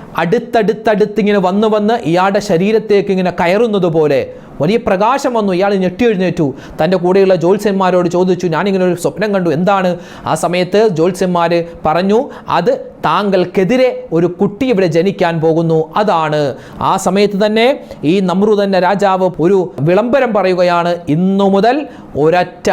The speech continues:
ആണും പെണ്ണും ശാരീരികമായി ബന്ധത്തിൽ ഏർപ്പെടാൻ പാടില്ല. ആ നാട്ടിൽ ആണും പെണ്ണും,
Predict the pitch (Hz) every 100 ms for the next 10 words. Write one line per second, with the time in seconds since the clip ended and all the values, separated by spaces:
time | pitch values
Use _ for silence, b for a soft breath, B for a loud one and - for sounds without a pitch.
0 | 156 175 220 214 190 208 247 294 294 -
1 | - 180 202 185 185 175 175 165 170 185
2 | 180 165 160 165 160 156 151 151 151 143
3 | 135 - B B 156 190 175 202 233 285
4 | - B 139 180 202 190 180 196 208 185
5 | -